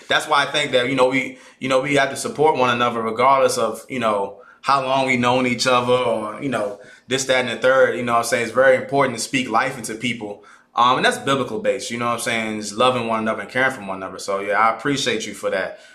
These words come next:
Um, definitely. That's why I got, you always will be around there somewhere. Like, hey, now where Ash at? What's Ash going on? What's going on with her?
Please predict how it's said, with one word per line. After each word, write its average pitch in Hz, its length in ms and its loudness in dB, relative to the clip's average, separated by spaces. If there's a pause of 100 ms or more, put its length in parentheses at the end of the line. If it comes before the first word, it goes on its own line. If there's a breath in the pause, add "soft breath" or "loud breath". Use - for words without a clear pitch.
(160 loud breath)
Um, 101 320 -2
definitely. 101 460 -2
That's 110 240 0
why 110 260 4
I 107 40 0
got, 107 280 0
you 113 240 -2
always 139 440 4
will 127 100 -6
be 139 220 2
around 135 400 2
there 131 120 4
somewhere. 113 480 0
Like, 113 200 2
hey, 120 180 -2
now 135 220 2
where 170 120 4
Ash 135 320 2
at? 123 100 -2
What's 143 140 0
Ash 139 280 0
going 135 280 2
on? 120 160 0
What's 127 120 -8
going 139 240 2
on 131 160 4
with 123 100 0
her? 110 220 -2